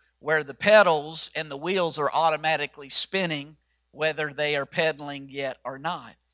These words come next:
And I ride behind them so that they can learn to get the balance, uh, you know, and get the feel of it.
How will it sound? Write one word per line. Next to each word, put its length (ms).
And 140
I 100
ride 340
behind 500
them 300
so 160
that 160
they 100
can 240
learn 280
to 60
get 260
the 80
balance, 800
uh, 420
you 180
know, 180
and 140
get 160
the 80
feel 480
of 140
it. 140